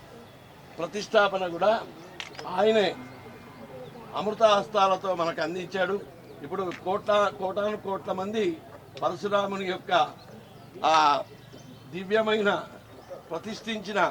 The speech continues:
ఆ మూర్తిని దర్శించి ధన్యులమవుతున్నాం. ఇది పరశురామ అవతారం, అద్భుతం. రామో విగ్రహవాన్ ధర్మ. రామునికి దేవతా స్వరూపం కన్నా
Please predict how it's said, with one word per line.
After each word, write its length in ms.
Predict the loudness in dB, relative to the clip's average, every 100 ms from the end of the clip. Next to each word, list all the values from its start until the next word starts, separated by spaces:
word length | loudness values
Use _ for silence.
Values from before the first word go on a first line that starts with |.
| -2 -18 -20 -20 -12 2
ఆ 20 | 2 2
మూర్తిని 460 | 0 -2 -2 -6 -4 -2
దర్శించి 480 | -4 -8 -10 -4 -2 -2 -4 -16 -20 -14 -4
ధన్యులమవుతున్నాం. 800 | -2 0 2 2 0 -2 -2 -4 -10 -18 -20 -18 -4
ఇది 160 | -2 -2 -6 -8
పరశురామ 480 | -8 -6 0 2 4 2
అవతారం, 400 | 0 2 2 2 -4 -14 -20 -20 -6 -6
అద్భుతం. 360 | -4 -4 -4 -6 -12 -12 -10 -14 -14 -14 -16 -18 -20 -20 -20 -20 -20 -8 4
రామో 320 | 4 6 6 6
విగ్రహవాన్ 720 | 6 8 8 10 8 6 4 4
ధర్మ. 200 | 6 6 4 4 0 -16 -18 -20 -20 -20 -10 2
రామునికి 580 | 6 8 6 0 2 4 4 0 -10 -16 -18 -18 -18 -18 -18 -16 -16 -16 -16 -16 -16 -10 0
దేవతా 420 | 6 6 10 10 10 8 2
స్వరూపం 460 | -2 4 4 4 0 4
కన్నా 300 | 2 6